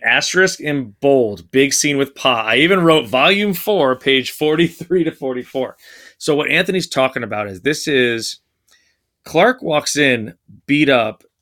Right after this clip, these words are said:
and they're like, "What happened, son?" And he said, "I've been fighting a war, Pa, a war between a legend and a man, and the legend won." And I,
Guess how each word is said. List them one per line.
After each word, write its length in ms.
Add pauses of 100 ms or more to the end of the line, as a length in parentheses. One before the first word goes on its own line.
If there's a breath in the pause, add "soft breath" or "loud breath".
and 240
they're 140
like, 200
"What 220
happened, 440
son?" 540 (480)
And 120
he 80
said, 220
"I've 140
been 140
fighting 400
a 60
war, 440
Pa, 520
a 120
war 260
between 340
a 80
legend 680 (360)
and 160
a 40
man, 640 (240 soft breath)
and 160
the 80
legend 600
won." 440 (440 loud breath)
And 160
I, 200